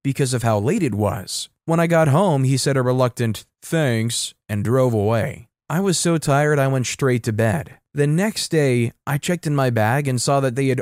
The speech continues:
only given me thirty-two dollars, which is only four hours' pay as opposed to the seven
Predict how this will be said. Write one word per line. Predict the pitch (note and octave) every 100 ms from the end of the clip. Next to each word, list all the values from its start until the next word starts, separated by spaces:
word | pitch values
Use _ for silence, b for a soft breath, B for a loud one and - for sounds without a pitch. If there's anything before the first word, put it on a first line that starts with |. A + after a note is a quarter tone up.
| -
only | C#3 D#3+ G#3 G#3+ F#3
given | D#3 D#3 D#3+
me | D3 C3
thirty-two | - - D#3 F3 G3+ F#3+ - - C#3+ C3+
dollars, | B2+ C3 D#3 B2+ - - - -
which | E3+ G3
is | E3
only | F3 E3 C#3
four | A#2+ D3 C#3+ C3+
hours' | A2+ A#2 A2 G#2+ -
pay | E3+ D#3+ C3 B2+
as | A#2+
opposed | A#2 A2 A#2 A2 -
to |
the | A2 G#2
seven | - - E3+ E3+ A#2+ G#2 G#2+